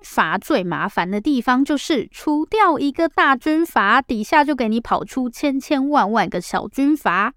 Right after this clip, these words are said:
跟什么怀孕的蟑螂一样。所以巴希尔下台并没有让苏丹迎来和平，反而还更惨，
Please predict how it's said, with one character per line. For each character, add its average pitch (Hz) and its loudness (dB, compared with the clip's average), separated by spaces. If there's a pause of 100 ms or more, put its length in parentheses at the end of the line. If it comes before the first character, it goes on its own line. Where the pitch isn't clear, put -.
(140)
跟 240 2
什 240 -2
么 208 0
怀 214 2
孕 320 2
的 233 2
蟑 277 2
螂 214 0
一 208 -4
样。 240 2 (320)
所 - -4
以 494 2
巴 392 4
希 - -2
尔 285 0
下 277 2
台 190 -2
并 302 0
没 262 2
有 202 2
让 247 2
苏 240 -4
丹 233 0
迎 202 -4
来 196 0
和 202 -4
平， 233 -2
反 196 -2
而 196 -2
还 196 -2
更 208 -2
惨， - -6